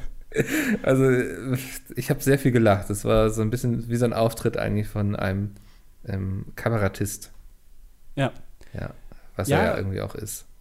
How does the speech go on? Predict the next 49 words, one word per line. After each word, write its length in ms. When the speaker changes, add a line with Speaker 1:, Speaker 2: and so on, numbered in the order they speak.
Speaker 2:
Ja, 320
ich 120
weiß 180
nicht, 140
hast, 160
hast 260
du 40
dir 160
auch 60
die 120
Reden 380
angehört 680
oder 200
angeschaut, 540
die 100
er 140
auch 140
hin 120
und 100
wieder 180
mal 240
im 260
Speaker 1:
Ja, 460
der 160
Speaker 2:
Europaparlament 220
Speaker 1:
Irre 100
vom 40
Speaker 2:
gehalten 140
hat? 60
Speaker 1:
Bosporus 800
oder 220
wie 180
wir 80
Speaker 2:
Ja. 120
Speaker 1:
ihn 20
nennen, 140
der 160
Irre 180
vom 200
Bosporus. 680
Speaker 2:
<laughs> 340
Ja, 140
das 200
Speaker 1:
Ja. 80
Speaker 2:
ist 160
schon 200
sehr 140
gut, 240
ja. 180